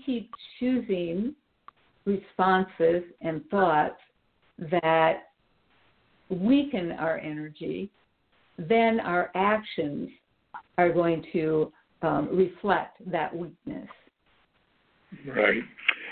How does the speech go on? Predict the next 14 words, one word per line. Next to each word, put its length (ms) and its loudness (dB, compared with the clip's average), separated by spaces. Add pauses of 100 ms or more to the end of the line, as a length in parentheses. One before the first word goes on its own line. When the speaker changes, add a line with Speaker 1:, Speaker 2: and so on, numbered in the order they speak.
(220)
Speaker 2:
Well, 480 6
Linda, 320 4
we've 260 2
gone 420 4
through 500 4
another 440 2
broadcast. 800 2
We 120 -2
never 300 2
have 500 4
enough, 540 4
Speaker 1:
<laughs> 160 -20
Speaker 2:
uh, 360 6 (220)
time. 500 4